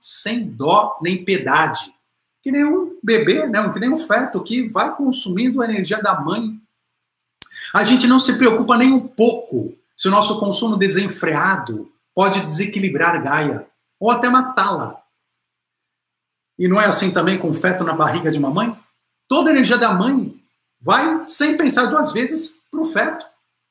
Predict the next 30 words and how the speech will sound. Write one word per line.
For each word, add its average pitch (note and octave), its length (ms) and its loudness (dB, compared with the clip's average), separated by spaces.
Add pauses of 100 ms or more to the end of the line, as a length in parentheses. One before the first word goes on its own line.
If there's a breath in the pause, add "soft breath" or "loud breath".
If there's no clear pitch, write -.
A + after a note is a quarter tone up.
(1000)
Às D#3 140 0
vezes A#3 120 0
uma A3 140 0
mãe G#3+ 180 0
que - 80 -6
passa G3+ 380 0
fome, F#3+ 260 -2
tem, F3+ 260 -2
tem F#3 280 -2
pouca A3+ 360 0
coisa G3 200 0
pra F3+ 160 -2
comer, A3 400 -2
ela F3 220 -2
come, G#3 520 -2
né, D#3 120 -4
o F3+ 80 -2
que, G3 120 -8
que - 140 -6
os E3+ 140 -2
estudos - 420 -6
científicos D#3 480 -8
mostram? C#3+ 400 -2
Que A#3 340 -4
o F#3+ 80 -2
alimento G3 400 0
vai A3+ 200 2
direto B3+ 320 0
pro E4 100 0
feto. - 480 -4